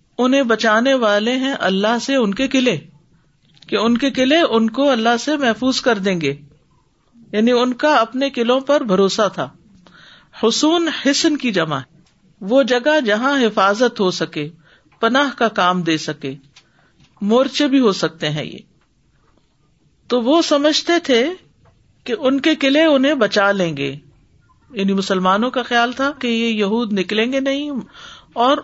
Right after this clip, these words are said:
ان کا خیال یہ تھا کہ قلعوں میں محفوظ رہیں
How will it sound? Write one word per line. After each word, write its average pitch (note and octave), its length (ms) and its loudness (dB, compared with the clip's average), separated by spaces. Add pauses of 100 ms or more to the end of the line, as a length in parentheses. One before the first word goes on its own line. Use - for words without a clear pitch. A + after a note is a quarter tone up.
ان B3 140 2
کا D4+ 140 2
خیال C4 320 0
یہ C#4+ 180 2
تھا D4 160 2
کہ D#4 160 0 (680)
قلعوں C#4+ 260 2
میں D4 180 2 (640)
محفوظ A3+ 420 2
رہیں C4 280 2